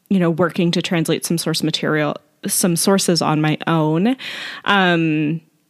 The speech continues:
it's really intense, and this is deep,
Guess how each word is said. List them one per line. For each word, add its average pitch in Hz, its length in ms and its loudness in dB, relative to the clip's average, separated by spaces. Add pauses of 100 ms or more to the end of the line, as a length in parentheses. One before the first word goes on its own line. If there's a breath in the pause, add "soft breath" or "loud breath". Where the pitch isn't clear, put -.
(120)
it's 202 260 0
really 196 360 4
intense, 196 640 2
and 175 280 2
this 165 180 -2
is 170 260 0 (520)
deep, 180 340 0